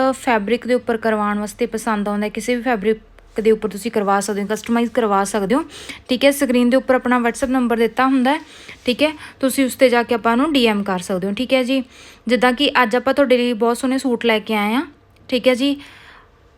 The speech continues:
ਤੇ ਬਹੁਤ ਹੀ ਕਲਰ ਕੰਟਰਾਸਟ ਸੋਹਣਾ ਸਾਰਿਆਂ ਦਾ, ਠੀਕ ਹੈ। ਉਹਨਾਂ ਵਿੱਚੋਂ ਜਿਹੜਾ ਵੀ ਕਲਰ ਤੁਹਾਨੂੰ ਪਸੰਦ ਆਊਗਾ, ਤੁਸੀਂ ਸਕਰੀਨਸ਼ਾਟ ਲੈ ਕੇ WhatsApp ਦੇ ਉੱਪਰ ਆਪਣਾ ਜਿਹੜਾ ਨੰਬਰ ਦਿੱਤਾ ਹੋਇਆ ਸਕਰੀਨ ਦੇ ਉੱਪਰ, ਨਾਈਨ ਵਨ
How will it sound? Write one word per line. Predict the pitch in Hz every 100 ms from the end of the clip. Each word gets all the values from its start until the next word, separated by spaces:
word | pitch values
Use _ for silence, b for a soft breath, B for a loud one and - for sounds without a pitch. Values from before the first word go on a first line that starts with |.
| _ _ _ _ _ -
ਤੇ | 247 247
ਬਹੁਤ | 220 233 254
ਹੀ |
ਕਲਰ | 277 254 233
ਕੰਟਰਾਸਟ | 226 233 226 220 220 240
ਸੋਹਣਾ | - 208 226
ਸਾਰਿਆਂ | 262 240 214 240
ਦਾ, | 320 - - - -
ਠੀਕ | 262 277
ਹੈ। |
ਉਹਨਾਂ | 269 254
ਵਿੱਚੋਂ | 254 254
ਜਿਹੜਾ | 247 240
ਵੀ | 262
ਕਲਰ | 262 247
ਤੁਹਾਨੂੰ | 226 262 247
ਪਸੰਦ | 233 226 226 208
ਆਊਗਾ, | 214 214 220
ਤੁਸੀਂ | 214 240
ਸਕਰੀਨਸ਼ਾਟ | 240 226 226 220 226 214 240
ਲੈ | 208
ਕੇ | 202 302 - B B B 214
WhatsApp | 226 220 262
ਦੇ | 269
ਉੱਪਰ | 262 254
ਆਪਣਾ | 240 240 233
ਜਿਹੜਾ | 240
ਨੰਬਰ | 254 226 220
ਦਿੱਤਾ | 220 220 247
ਹੋਇਆ | 254
ਸਕਰੀਨ | 240 240 220 220 214
ਦੇ |
ਉੱਪਰ, | 226 220 262
ਨਾਈਨ | 240 233 226 254 285 269
ਵਨ | 226 233